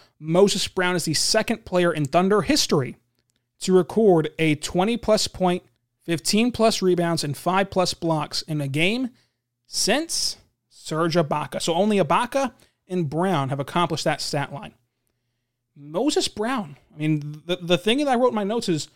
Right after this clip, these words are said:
what is he? What is he? I mean, he's a two-way guy right now that provides something very interesting for this team. He's a seven two center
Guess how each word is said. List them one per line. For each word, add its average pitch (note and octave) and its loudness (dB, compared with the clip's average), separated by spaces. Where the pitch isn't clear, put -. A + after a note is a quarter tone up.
what E3+ -4
is D4 0
he? - -6
What D#3+ 0
is A3+ 0
he? C#3+ -4
I D3 -10
mean, D3 0
he's D#3 -8
a D3+ 0
two-way C4+ 2
guy D#3+ 0
right E3 -4
now D3+ -4
that F3+ -8
provides A#3+ -4
something A#3+ -4
very F3 0
interesting F#3+ -2
for G3 -6
this F#3 0
team. A#3 -2
He's C#3+ -2
a D#3 -4
seven A3 0
two A#3 0
center D3 0